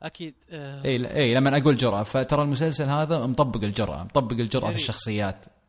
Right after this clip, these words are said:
Speaker 2: يعني أكثر من كذا ما أقدر أقرب، مطبق الجرأة في الشخصيات. ي-، طيب، باختصار،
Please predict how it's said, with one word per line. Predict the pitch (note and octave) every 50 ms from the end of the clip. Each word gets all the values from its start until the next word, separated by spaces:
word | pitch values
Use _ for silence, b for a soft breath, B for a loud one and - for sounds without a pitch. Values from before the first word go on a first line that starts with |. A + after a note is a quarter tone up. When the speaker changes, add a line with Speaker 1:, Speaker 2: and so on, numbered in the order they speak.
| _ _ _ _ - -
Speaker 2:
يعني | F#2 G2+ A2+ A#2+ B2 A#2+ A2+ C3+
أكثر | - - C#3 C3
من | B2+
كذا | - D3+ C3
ما | B2
أقدر | A#2+ G2 A2+ G#2
أقرب، | G2+ G2 G2 F2 F2 F2 F2 - - -
مطبق | G#2+ E2 G#2 A#2 C#3+ D3 C3+ A#2+ A#2+
الجرأة | A2 A#2+ A2 B2+ D3+ C3+ C#3+
في | A#2+
الشخصيات. | G#2+ G2 G#2+ G2+ - - G2+ F#2 D#2+ B1+ C2+ - - B B B B B B B B B B B
ي-، | C3
طيب، | - - - D3+ C3+ B2
باختصار، | D#3 - - D3 - D3 C3+ C#3+ D3+ D3 - -